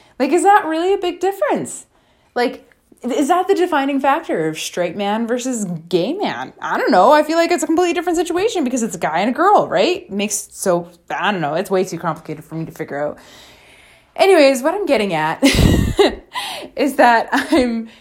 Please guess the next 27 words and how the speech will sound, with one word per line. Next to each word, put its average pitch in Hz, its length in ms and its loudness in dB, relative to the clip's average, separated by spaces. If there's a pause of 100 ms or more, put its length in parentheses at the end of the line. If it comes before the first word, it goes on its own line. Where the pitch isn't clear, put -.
(340)
I'm 220 180 -2
thinking 381 760 -4
about 240 520 -2
exploring 185 1040 -6
this 156 540 -10 (100)
female 160 1120 -8
situation 143 1000 -12
a 175 80 -4
little 143 240 -6
bit. - 340 -12 (520)
And 170 80 -10
it's - 80 -18
been 170 180 -8
in 175 60 -4
the 170 60 -6
back 320 260 0
of 359 80 -6
my 359 120 -2
mind, 320 540 -4
and 185 100 -10
I've 160 120 -12
always 233 280 -8
been 330 140 -2
a 339 80 0
little 320 180 -4
bit 339 140 -8
curious, 302 840 -4